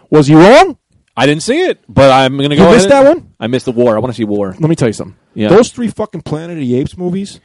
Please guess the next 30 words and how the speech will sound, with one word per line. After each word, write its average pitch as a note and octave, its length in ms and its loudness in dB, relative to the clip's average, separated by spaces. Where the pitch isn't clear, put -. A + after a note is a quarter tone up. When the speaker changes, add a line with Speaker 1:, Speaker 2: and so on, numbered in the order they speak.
Speaker 1:
were C#3+ 140 0
so G#3+ 300 0
fucking G3+ 680 -4
good. D3 280 4
Speaker 2:
Do C3 140 -8
you F4+ 160 -2
remember G#3 400 -8
Speaker 1:
Who D#4 240 4
the A3+ 140 2
fuck - 420 0
has E3+ 240 0
any, A#3 320 -4
like, F3+ 220 -2
do G#3 140 0
you, - 20 6
Speaker 2:
First D#4 120 2
of C#3 60 -2
all, A#2 100 2
they B2+ 80 0
Speaker 1:
what D3 140 0
Speaker 2:
were - 40 -4
Speaker 1:
kind B4+ 140 4
Speaker 2:
so D#4 80 6
Speaker 1:
of E3+ 60 4
writer G3 280 6
do D#3 80 2
you D3+ 120 4
have D#3+ 220 2
to C#3+ 80 0
be B2+ 340 2